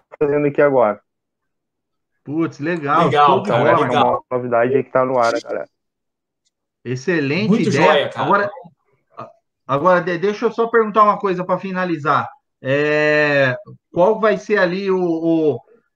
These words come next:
Speaker 2: como é que eu posso dizer, o, o, o métier da, da rádio, assim, né? Vai rolar mais rock and roll, vai rolar mais sertanejão, vaneirão, que, o que que vai
Speaker 1: <laughs>
Speaker 2: rolar ali?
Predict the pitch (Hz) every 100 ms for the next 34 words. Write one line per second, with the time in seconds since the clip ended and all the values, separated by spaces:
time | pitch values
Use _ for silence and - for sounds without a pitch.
0 | _ - 143 156 170 165 165 165 165 151
1 | 143 151 139 131 _ _ _ _ 143 156
2 | 160 151 151 156 160 180 - 185 165 165
3 | 156 147 147 147 135 139 131 123 131 -
4 | 135 147 151 - _ _ - 139 160 170
5 | 165 165 180 185 156 131 156 156 135 127
6 | 151 190 208 196 160 156 156 156 160 156
7 | 160 165 151 127 - - _ _ _ _
8 | _ _ - 151 170 160 147 127 127 165
9 | 196 202 196 175 123 - _ 123 160 180
10 | 165 135 147 185 202 202 180 139 117 _
11 | - 175 160 160 - 202 202 220 208 202
12 | 170 131